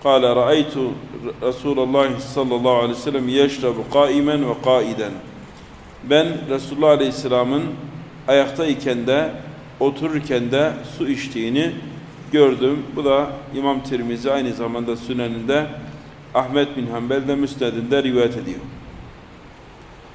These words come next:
Hadisimizin dördüncü ravisi Abu İbrahim Amr bin Şuayb el-Kureşi es-Sehmi,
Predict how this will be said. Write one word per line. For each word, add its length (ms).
Hadisimizin 720
dördüncü 580
ravisi 540
Abu 200
İbrahim 540
Amr 360
bin 180
Şuayb 400
el-Kureşi 760
es-Sehmi, 720